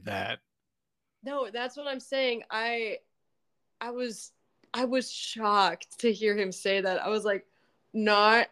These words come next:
Speaker 2: Daddy Crypt Keeper talking about fucking," <laughs> that was so funny. Um,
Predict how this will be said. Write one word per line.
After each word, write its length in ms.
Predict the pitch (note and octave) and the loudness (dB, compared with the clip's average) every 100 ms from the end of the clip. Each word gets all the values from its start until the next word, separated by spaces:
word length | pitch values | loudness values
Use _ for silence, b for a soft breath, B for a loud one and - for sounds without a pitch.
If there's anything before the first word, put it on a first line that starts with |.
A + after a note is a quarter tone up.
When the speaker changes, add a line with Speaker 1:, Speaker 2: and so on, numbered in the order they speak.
| _ _ | _ _
Speaker 2:
Daddy 300 | - G3 F#3+ | 0 2 2
Crypt 340 | F#3 A3 G#3 - | 2 2 2 2
Keeper 420 | - G#3+ G#3 G3 | -6 -4 -2 -4
talking 500 | - G3 G3 G3 G3+ | -2 2 2 2 -4
about 440 | F#3 F#3+ F#3+ - _ _ _ - | 0 2 2 0 _ _ _ -4
fucking," 540 | G#3 G3+ G3+ F#3+ F#3 - | -2 0 0 0 -4 -4
<laughs> 80 | - | 0
that 680 | - - - - - C#4+ - D4+ | 2 0 -4 2 8 8 8 4
was 180 | E4 - | 2 2
so 420 | D4 - D4+ - | 4 4 0 -2
funny. 420 | A#3 A3+ A3 G#3 - B B B B - | -2 0 0 -2 -8 B B B B -2
Um, 640 | A#3+ A#3 A3 G#3+ G3 F#3 | 2 4 4 2 -4 -10